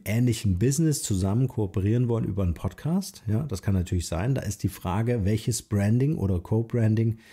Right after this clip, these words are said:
nimmst du, damit der Podcast in beide Businesses einzahlt?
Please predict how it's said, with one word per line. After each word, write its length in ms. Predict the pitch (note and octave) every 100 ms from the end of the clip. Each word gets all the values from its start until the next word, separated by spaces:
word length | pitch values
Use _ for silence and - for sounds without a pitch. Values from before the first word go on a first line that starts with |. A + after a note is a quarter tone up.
| - -
nimmst 320 | A2 B2+ -
du, 60 | B2
damit 320 | G#2 G#2+ G#2
der 80 | F#2+
Podcast 580 | - A2 - G#2+ - G#2+
in 180 | F2+ F#2+
beide 360 | F#2 A2 B2+
Businesses 720 | A2 A2+ G#2+ A2+ A2+ A2 -
einzahlt? 840 | F#2+ F#2 G2 - A#2+ B2 D#3+ E3+